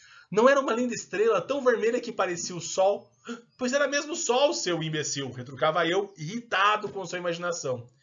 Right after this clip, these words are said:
Ela discordava. "Ai, Godo, um dia você vai ver." "Que Godo o quê, ô sua anta? É Godofredo." Cara, tá rolando uma discussão básica de irmãos, tá ligado?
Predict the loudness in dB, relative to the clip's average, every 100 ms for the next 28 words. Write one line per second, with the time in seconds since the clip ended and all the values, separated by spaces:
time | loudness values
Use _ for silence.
0 | _ _ 2 4 4 2 -4 -10 -6 -4
1 | -2 0 0 -2 -6 -16 _ _ _ _
2 | _ _ 0 2 4 2 -2 -2 0 0
3 | -2 -8 -10 -10 -8 0 2 2 0 2
4 | 0 0 -6 -8 _ _ -4 0 0 2
5 | 0 0 4 4 4 0 0 0 -6 -10
6 | -6 -6 -6 -8 -4 -2 -2 -6 -12 _
7 | _ _ _ _ _ -4 -2 -2 -6 _
8 | _ -4 -2 -2 -2 -2 -4 -8 -6 -6
9 | -2 0 2 2 0 -2 -2 -2 -2 2
10 | 2 2 -2 -2 0 0 0